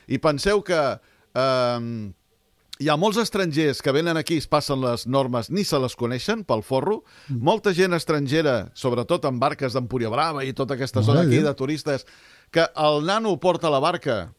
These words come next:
Speaker 1: el nen, però no té ni carnet, ni
Speaker 2: Que
Speaker 1: tenen
Speaker 2: va, que va.
Speaker 1: assegurança, ni porten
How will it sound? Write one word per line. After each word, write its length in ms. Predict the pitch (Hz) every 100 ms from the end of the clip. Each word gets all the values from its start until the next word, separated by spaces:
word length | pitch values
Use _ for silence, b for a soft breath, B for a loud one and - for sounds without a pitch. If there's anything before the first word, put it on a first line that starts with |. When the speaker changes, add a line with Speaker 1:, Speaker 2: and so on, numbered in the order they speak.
| -
Speaker 1:
el 140 | 113
nen, 260 | 131 160 110
però 200 | 131 123
no 140 | 147
té 120 | 160 165
ni 100 | 151
carnet, 460 | 135 120 175 -
ni 80 | 127
Speaker 2:
Que 40 | 127
Speaker 1:
tenen 120 | 120
Speaker 2:
va, 60 | 131
que 60 | 147
va. 80 |
Speaker 1:
assegurança, 640 | - - 139 151 165 156 135
ni 140 | 135
porten 500 | 123 151 151 160 156